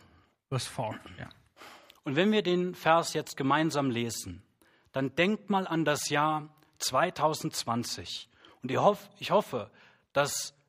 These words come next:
Speaker 2: trotz eurer Gedanken, die ihr für zweitausendzwanzig habt, ihr diesen Vers von Herzen lesen könnt.
Speaker 1: And as we read it together, please think also about the past year, two thousand and twenty, and I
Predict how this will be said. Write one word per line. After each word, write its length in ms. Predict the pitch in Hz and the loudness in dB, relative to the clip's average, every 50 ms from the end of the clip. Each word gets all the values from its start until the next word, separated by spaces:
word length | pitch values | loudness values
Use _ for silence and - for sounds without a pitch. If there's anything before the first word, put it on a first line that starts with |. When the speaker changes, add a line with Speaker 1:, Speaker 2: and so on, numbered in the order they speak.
| _ _ - | _ _ 0
Speaker 2:
trotz 320 | - 175 226 226 - - | 4 6 6 6 4 -2
eurer 260 | - 151 139 120 123 | 0 0 2 2 0
Gedanken, 480 | 113 120 107 - 113 117 117 - - 110 | 0 0 0 0 0 0 0 -2 -4 -4
die 100 | 110 117 | -2 -2
ihr 80 | 110 | -2
für 140 | 101 - 117 | -4 -6 -8
zweitausendzwanzig 1080 | - - - 139 147 - 139 135 123 - 120 - - - 117 120 117 - 123 117 - - | -8 0 2 2 2 2 -2 -4 -4 -6 -6 -8 -4 -4 -2 -2 -2 -4 -6 -10 -10 -10
habt, 220 | 104 98 - - | -12 -14 -14 -12
ihr 100 | - 117 | -10 -6
diesen 260 | 120 123 107 - 127 | -6 -6 -4 -4 -6
Vers 460 | - - 139 131 123 - - - - - _ - _ _ | -4 0 2 2 2 2 0 -4 -10 -10 _ -20 _ _
von 220 | - - 120 113 | -4 -2 -2 -2
Herzen 760 | 107 - 123 131 135 - - - - 123 117 113 117 117 - - _ _ _ _ | 4 4 6 6 6 2 -2 -6 -2 -2 -2 -2 -2 -6 -10 -20 _ _ _ _
lesen 440 | - 110 113 117 - - - 117 - | -6 -4 -4 -2 -2 -4 -6 -8 -8
könnt. 480 | - - 101 95 87 82 - - - _ _ _ _ _ _ _ _ _ _ _ _ _ _ _ _ _ - | -6 -8 -8 -8 -8 -12 -16 -20 -20 _ _ _ _ _ _ _ _ _ _ _ _ _ _ _ _ _ -2
Speaker 1:
And 420 | 147 143 143 143 143 151 - - - _ _ _ _ _ _ _ _ | 0 2 2 0 -2 -4 -10 -14 -20 _ _ _ _ _ _ _ _
as 220 | - 185 180 - - | -2 -2 -2 -2 -2
we 80 | 156 | 0
read 140 | 151 170 175 | 0 2 2
it 140 | 165 156 - | 0 -2 -2
together, 440 | - 135 - 151 151 143 143 139 131 | -6 -4 0 0 2 2 0 -2 -4
please 600 | - - - 170 175 180 170 - - - - - _ _ _ _ _ _ | -8 -6 -2 0 0 0 -2 -8 -10 -14 -16 -20 _ _ _ _ _ _
think 300 | - 175 180 180 - - | -2 -2 -2 -2 -4 -2
also 560 | 160 165 170 160 - - 160 151 147 147 165 226 - _ _ _ | -2 0 0 -2 -2 -4 -4 -4 -4 -8 -10 -14 -20 _ _ _
about 240 | 139 139 143 139 - - - | -2 -2 -2 -2 -6 -12 -14
the 60 | - | -14
past 380 | 127 - - 151 147 143 - - | -12 -4 -2 0 0 0 -2 -4
year, 180 | 143 143 139 131 | -4 -4 -4 -4
two 180 | - - 156 | -4 -6 -6
thousand 320 | - - 147 139 127 135 127 | -4 -2 -4 -2 -2 -4 -6
and 120 | 123 - | -6 -4
twenty, 320 | - 143 139 131 - 139 | -4 -4 -4 -4 -4 -8
and 120 | 135 131 131 | -8 -6 -6
I 80 | 131 | -6